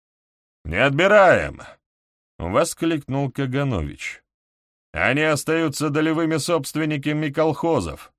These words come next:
даже в коммунах». «Вы думаете, что для крестьян формальная сторона вопроса будет важна?» —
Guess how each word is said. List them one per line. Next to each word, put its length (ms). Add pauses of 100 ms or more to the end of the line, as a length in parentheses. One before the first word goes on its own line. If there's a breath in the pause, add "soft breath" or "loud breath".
даже 320
в 80
коммунах». 800 (1400)
«Вы 420
думаете, 800
что 280
для 200
крестьян 800
формальная 680
сторона 460
вопроса 580
будет 360
важна?» — 640